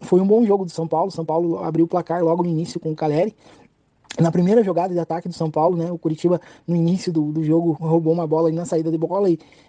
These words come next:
e tentou criar uma jogada. O São Paulo contra-atacou e o Nestor fez uma, uma boa jogada pelo lado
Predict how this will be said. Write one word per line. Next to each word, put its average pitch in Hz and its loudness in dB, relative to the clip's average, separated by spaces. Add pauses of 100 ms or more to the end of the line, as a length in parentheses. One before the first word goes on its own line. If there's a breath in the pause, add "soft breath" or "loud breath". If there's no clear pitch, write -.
(120)
e 165 -2
tentou 165 0
criar 160 2
uma 165 0
jogada. 180 2
O 202 -6
São 208 0
Paulo 175 4
contra-atacou 190 0
e 220 -2
o - -4
Nestor 190 -4
fez 180 -2
uma, 170 -4 (380 loud breath)
uma 175 2
boa 175 4
jogada 170 0
pelo 160 -2
lado 160 -2